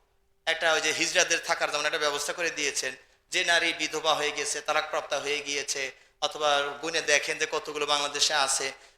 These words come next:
এই যতগুলো বেশি আছে, ওদের জন্য একটা জায়গা করেন, ওখানে জায়গা করে খাওয়া থাকা সব ব্যবস্থা দেন, খালি একটা দিয়েন না, ওইটা দিলে তো আবার মুশকিল।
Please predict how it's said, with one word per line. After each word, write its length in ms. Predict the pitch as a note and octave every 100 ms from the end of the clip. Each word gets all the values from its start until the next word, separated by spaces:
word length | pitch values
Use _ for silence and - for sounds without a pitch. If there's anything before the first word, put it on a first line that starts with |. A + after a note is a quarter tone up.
| -
এই 260 | D#3 D3+ C#3
যতগুলো 340 | D#3 E3+ E3 E3
বেশি 340 | F3+ - G#3
আছে, 200 | D#3+ -
ওদের 240 | D#3+ G#3 G#3
জন্য 100 | G#3
একটা 140 | G3
জায়গা 280 | F#3 F3+ D#3+
করেন, 340 | C#3+ C3+ C3 - _ _ -
ওখানে 240 | G#3+ B3
জায়গা 280 | G#3+ G#3 A3+
করে 260 | A#3 C4+ - -
খাওয়া 360 | - G#3 F#3+ F3
থাকা 360 | E3+ E3 F3+ E3+
সব 240 | - F#3
ব্যবস্থা 400 | D3+ C#3+ - C#3
দেন, 240 | C3+ B2+ B2 _ -
খালি 180 | F#3 G#3
একটা 220 | - F3
দিয়েন 280 | C#3+ B2+ A#2+
না, 180 | A#2 - _
ওইটা 140 | D#3 E3+
দিলে 180 | D#3+
তো 140 | D#3 D#3+
আবার 400 | C#3+ C#3+ C#3+ -
মুশকিল। 380 | C#3+ - -